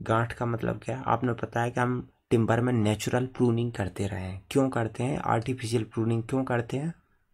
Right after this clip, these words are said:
क्योंकि अगर यहाँ की ये ब्रांच है जितनी ज़्यादा बढ़ेगी वो यहाँ पर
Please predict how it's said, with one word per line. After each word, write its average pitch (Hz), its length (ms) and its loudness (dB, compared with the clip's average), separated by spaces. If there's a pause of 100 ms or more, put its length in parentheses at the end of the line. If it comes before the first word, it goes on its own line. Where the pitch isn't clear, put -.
(880)
क्योंकि 135 280 4
अगर 135 340 2
यहाँ 107 200 2
की 151 180 4
ये 135 100 8
ब्रांच 123 480 2
है 95 160 0
जितनी 131 440 0
ज़्यादा 131 360 -2
बढ़ेगी 104 600 2 (560)
वो 143 140 6
यहाँ 98 320 2
पर 139 160 -2